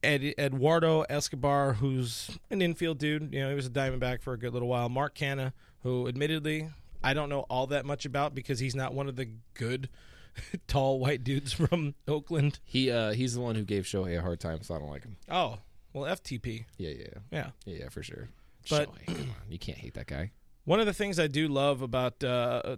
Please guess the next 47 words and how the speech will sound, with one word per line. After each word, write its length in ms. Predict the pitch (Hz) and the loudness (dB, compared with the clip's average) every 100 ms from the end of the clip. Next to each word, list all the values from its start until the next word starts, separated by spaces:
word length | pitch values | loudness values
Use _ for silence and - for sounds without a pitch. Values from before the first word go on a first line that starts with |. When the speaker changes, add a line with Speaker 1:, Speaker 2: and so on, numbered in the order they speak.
| - | -4
Speaker 1:
that 160 | 135 127 | -4 -2
I've 120 | 117 | -2
seen 480 | - 147 135 127 113 | 0 0 0 -4 -4
today 540 | - 120 117 113 110 117 - - - | -4 -2 0 0 -4 -8 -12 -16 -4
from 200 | 143 123 | -2 0
a 40 | |
lot 200 | 123 131 | 2 2
of 80 | 127 | 0
folks 360 | 127 113 - | -2 -2 -2
is 160 | 120 104 | -6 -4
the, 240 | 127 - | -4 -4
the 180 | 120 131 | -2 0
idea, 340 | 131 127 135 120 | 0 0 0 0
the 100 | 120 | 0
narrative 400 | 135 143 135 120 | 0 2 2 0
of 160 | 113 | -2
these 180 | 123 120 | -2 -2
guys 340 | 127 127 123 117 | 0 0 0 0
are, 240 | 120 113 | -2 -2
are 60 | 117 | -2
going 340 | 104 127 120 | 0 0 0
for 120 | 113 131 | -2 -2
the 60 | |
money 240 | 117 117 110 | 0 -2 -2
or 80 | |
chasing 400 | 113 139 120 131 | -2 0 0 -2
for 80 | 117 | -6
the 80 | 123 | -6
money. 380 | 120 117 110 110 | -6 -4 -4 -4
Particularly, 440 | - - 185 175 | -4 -2 0 0
I've 80 | 135 | -2
seen 140 | 156 | -2
that 100 | 147 | -2
with 140 | 120 113 | -4 -4
Max 300 | 123 127 - | -4 -4 -6
a 40 | |
lot. 280 | 120 110 110 | -4 -4 -4
He's 180 | 110 110 | -6 -2
running 240 | 147 165 | 0 2
and 80 | 139 | 0
taking 280 | 143 139 143 | -2 -2 0
the 80 | 123 | 0
money. 340 | 131 127 113 - - - - - - - - | 2 2 0 -4 -16 -18 -18 -18 -18 -20 -4
The 80 | 160 | 0
Mets 340 | 185 226 - | 4 4 4
are 60 | 196 | -2
good. 400 | 131 147 147 | 2 2 2